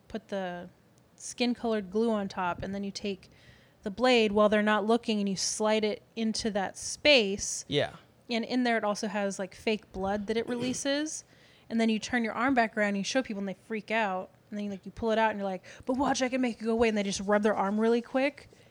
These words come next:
Speaker 2: Yeah,
Speaker 1: And it's
Speaker 2: people,
Speaker 1: gone.
Speaker 2: yeah, people don't react well to the sight of blood. So that, that, that's one of the things where th-, they'll just fill in, like, automatically in their mind, like, "Oh yeah, he put, he put a knife through his arm." Uh,
Speaker 1: I don't know. Like,
Speaker 2: oh.
Speaker 1: it's,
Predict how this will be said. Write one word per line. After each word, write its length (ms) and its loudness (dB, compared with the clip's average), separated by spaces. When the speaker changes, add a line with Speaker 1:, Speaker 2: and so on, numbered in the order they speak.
Speaker 2:
Yeah, 140 0
Speaker 1:
And 140 -2
it's 60 0
Speaker 2:
people, 160 6
Speaker 1:
gone. 240 -6
Speaker 2:
yeah, 120 4
people 340 2
don't 180 4
react 300 2
well 120 2
to 60 -4
the 60 -4
sight 240 0
of 140 -6
blood. 360 2
So 320 0
that, 200 0
that, 180 4
that's 140 4
one 100 8
of 40 8
the 60 6
things 220 2
where 140 2
th-, 180 -4
they'll 200 4
just 200 -2
fill 280 4
in, 180 4
like, 240 0
automatically 600 0
in 80 -2
their 120 -2
mind, 300 -2
like, 160 0
"Oh 100 10
yeah, 100 8
he 120 2
put, 220 -4
he 60 -8
put 160 4
a 60 4
knife 220 6
through 120 -2
his 120 -2
arm." 220 -6
Uh, 120 0
Speaker 1:
I 100 2
don't 120 2
know. 180 -6
Like, 200 0
Speaker 2:
oh. 80 -20
Speaker 1:
it's, 320 -4